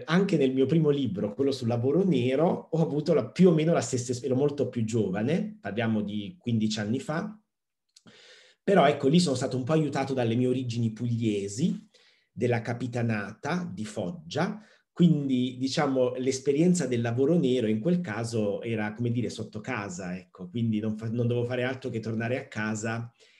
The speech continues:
e vedere le bidonvillas in cui quei poveri uomini e quelle povere donne vivevano per capire qual era il problema. E <clears throat>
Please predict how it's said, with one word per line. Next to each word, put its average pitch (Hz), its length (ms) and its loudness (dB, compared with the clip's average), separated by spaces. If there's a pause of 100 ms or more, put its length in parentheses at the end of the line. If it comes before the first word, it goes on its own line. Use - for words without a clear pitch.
(160)
e 110 120 -6
vedere 117 420 0
le 107 140 0
bidonvillas 110 1120 -2
in 110 220 -2
cui 113 220 -6
quei 104 180 -8
poveri 98 720 -6
uomini 113 400 0
e 90 40 -10
quelle 98 180 -12
povere 110 320 -6
donne 95 340 -6
vivevano 104 540 -6
per 95 140 -12
capire 107 380 -10
qual 98 180 -12
era 90 120 -10
il 87 120 -10
problema. 82 680 -12 (920)
E 110 560 0
<clears throat> - 100 6